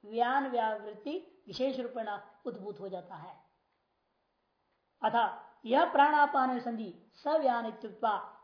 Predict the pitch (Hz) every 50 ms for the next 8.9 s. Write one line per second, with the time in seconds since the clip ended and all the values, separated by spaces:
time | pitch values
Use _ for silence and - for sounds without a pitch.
0 | _ - 151 160 - - 349 370 339 339 330 320 311 311 311 311 320 320 294 294
1 | 302 294 294 294 294 294 285 285 277 285 277 277 277 285 277 277 277 269 269 254
2 | 233 262 269 269 262 214 240 262 262 262 262 294 311 311 269 - - - - _
3 | _ _ _ _ _ _ _ _ _ _ _ _ _ _ _ _ _ - 220 220
4 | 202 208 214 226 247 262 285 311 320 302 302 311 311 311 302 294 285 277 233 -
5 | - 226 240 - 285 277 - 285 294 294 294 294 294 294 285 294 285 269 277 240
6 | 190 - - - _ _ _ _ _ _ _ _ _ _ _ 220 214 202 262 262
7 | 247 240 - - 220 233 233 233 233 226 214 - - - - _ _ _ _ -
8 | 170 - 240 240 247 262 254 262 262 254 240 - - - - - -